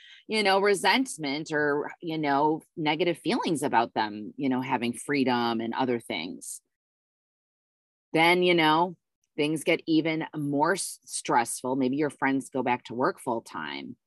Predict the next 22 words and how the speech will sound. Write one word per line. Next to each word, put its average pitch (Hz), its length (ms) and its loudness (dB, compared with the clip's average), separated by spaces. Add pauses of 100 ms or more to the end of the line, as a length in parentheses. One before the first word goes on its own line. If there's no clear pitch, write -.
(120)
Kids 120 280 -6
start 120 220 -4
getting 127 220 0
older. 127 600 -2
They're 110 140 -6
in 113 100 -4
six - 360 -10
hundred 131 260 -4
activities. 143 760 -2
Weekends 131 360 0
are 127 80 -2
consumed 123 580 -2
by 131 140 0
soccer 135 460 -2
tournaments, 110 720 -10
baseball 131 480 0
tournaments, 87 800 -10 (400)
dance 165 360 2
recitals, 117 1000 -4
family 170 360 2
obligations. 101 920 -4 (600)
Man, 156 520 2